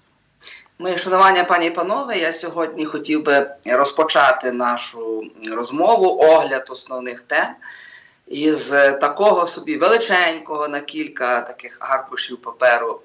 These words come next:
списку, який, який є список завдань, я би так це сказав, який є опублікований в українських змі. Це є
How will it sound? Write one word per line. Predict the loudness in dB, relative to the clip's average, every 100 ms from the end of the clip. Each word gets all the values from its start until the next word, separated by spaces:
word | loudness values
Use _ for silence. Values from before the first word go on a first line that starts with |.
| _
списку, | -10 -8 -2 2 2 2 -6 -14 -14 -16 -14
який, | -14 -12 -8 -6 -4 -6
який | -6 -6
є | 0 2 2 0
список | -6 2 2 4 0 2
завдань, | 4 4 0 -2 -2 -8 -20 _ _
я | -12 -12
би | -10
так | -8 -8 -8
це | -14
сказав, | -14 -10 -8 -8
який | -6 -2
є | -2
опублікований | -2 -2 -4 0 0 0 -4
в | -8
українських | -6 -4 -4 -6 -10 -10
змі. | -8 -4 0 0 0
Це | -2 -2
є | 2 0